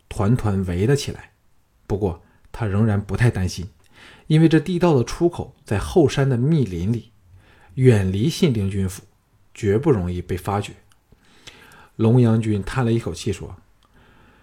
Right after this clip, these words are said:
：“范将军敢以人头担保，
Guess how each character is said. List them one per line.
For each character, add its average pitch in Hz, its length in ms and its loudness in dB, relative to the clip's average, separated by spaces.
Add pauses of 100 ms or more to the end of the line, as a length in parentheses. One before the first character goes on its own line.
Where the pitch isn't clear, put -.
(680)
：“范 170 360 0
将 131 220 4
军 117 260 2
敢 127 220 2
以 131 60 4
人 107 280 0
头 131 300 -2
担 110 260 0
保， - 360 -10